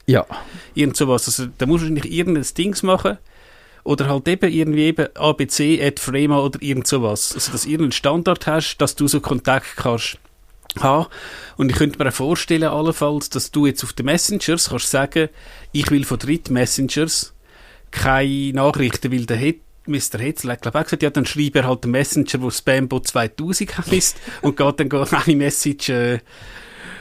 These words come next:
Speaker 2: zu Spam. Also s-, sowas, ja, äh, so Sachen müsste man sich auch überlegen und, ähm,
Speaker 1: Genau, das ist, das habe ich mir auch überlegt, weil dann, dann wäre es ja eigentlich kein Problem, wenn du in deinem Messenger kannst sagen, ich will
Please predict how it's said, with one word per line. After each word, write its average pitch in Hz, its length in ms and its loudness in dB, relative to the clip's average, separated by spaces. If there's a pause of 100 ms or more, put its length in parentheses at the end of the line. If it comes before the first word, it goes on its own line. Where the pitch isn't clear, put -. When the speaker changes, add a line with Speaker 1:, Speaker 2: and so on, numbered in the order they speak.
(300)
Speaker 2:
zu 139 180 2
Spam. 120 280 2
Also 113 160 -2
s-, 120 180 -8
sowas, 156 500 0
ja, 226 200 0 (400)
äh, 156 80 -2
so 165 140 0
Sachen 147 340 0
müsste 151 220 2
man - 40 -6
sich 120 180 -4
auch 151 80 0
überlegen 151 600 -2
und, 131 240 0
ähm, 127 400 0 (340)
Speaker 1:
Genau, 113 320 2 (220)
das 160 180 4
ist, 185 240 -6
das - 320 -4
habe 156 240 2
ich 139 100 -2
mir 131 200 2 (120)
auch 113 120 4
überlegt, 127 880 2
weil 127 240 2
dann, 135 200 -4 (200)
dann 147 200 4
wäre 143 120 4
es 127 80 -4
ja 117 100 2
eigentlich 113 260 0
kein 120 200 0 (100)
Problem, 131 340 2
wenn 123 120 0
du 120 80 -2
in - 60 -6
deinem 117 180 4
Messenger 147 500 0
kannst 117 340 0
sagen, 127 360 0 (120)
ich 143 300 0
will 135 160 6